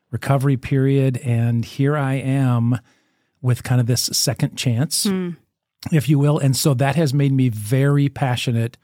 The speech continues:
Speaker 1: about what's important in life.
Speaker 2: Yeah.
Speaker 1: And so that was a seminal moment. And so that's my why, is relationships really are what matter. And I kinda try to bring that to wherever I go.
Speaker 2: Yeah.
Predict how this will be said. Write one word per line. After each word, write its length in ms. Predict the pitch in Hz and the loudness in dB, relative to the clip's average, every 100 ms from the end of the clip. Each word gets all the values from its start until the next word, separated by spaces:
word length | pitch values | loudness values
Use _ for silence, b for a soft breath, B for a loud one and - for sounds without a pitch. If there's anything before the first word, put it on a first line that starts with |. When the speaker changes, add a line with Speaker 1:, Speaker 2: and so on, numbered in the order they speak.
| _ _ _ - | _ _ _ -4
Speaker 1:
about 320 | 113 120 117 | 0 2 0
what's 260 | 120 117 127 | 0 0 0
important 600 | 110 - 117 107 110 - | -2 -2 -2 -2 -4 -2
in 180 | 120 | -2
life. 420 | 110 107 95 - - | 0 -2 -6 -8 -8
Speaker 2:
Yeah. 260 | 180 170 160 - | -6 -8 -10 -4
Speaker 1:
And 280 | 120 113 113 | -2 -2 -2
so 120 | 127 | 0
that 100 | 135 | 0
was 120 | 139 | 2
a 60 | 139 | 0
seminal 460 | - 143 139 131 | 0 2 2 2
moment. 460 | 120 123 117 117 - b b b | 2 2 2 0 -4 b b b
And 100 | - 117 | -6 -2
so 80 | |
that's 240 | 120 147 156 | 0 0 0
my 180 | 131 120 | 0 0
why, 480 | 110 107 101 92 98 | -2 -4 -4 -8 -6
is 420 | 113 101 - - | -4 -2 -4 -4
relationships 760 | 123 117 131 123 131 - 123 123 | -2 0 0 0 -2 -2 -4 -4
really 540 | 113 139 151 147 135 | 0 4 4 4 2
are 180 | 120 117 | 0 0
what 220 | 117 113 | -2 -2
matter. 400 | 117 110 123 151 b b b - | -2 0 0 0 b b b -6
And 80 | 117 | -4
I 40 | |
kinda 220 | - 160 | 0 0
try 180 | 123 139 | 0 0
to 60 | 123 | 0
bring 220 | 113 117 | 2 2
that 200 | 117 110 | 2 0
to 300 | 120 107 107 - | 0 0 -2 -4
wherever 540 | 120 104 113 107 107 | -4 0 2 0 0
I 80 | 104 | -2
go. 300 | 101 101 101 - - | 0 -2 -4 -10 -4
Speaker 2:
Yeah. 300 | 185 185 | 0 0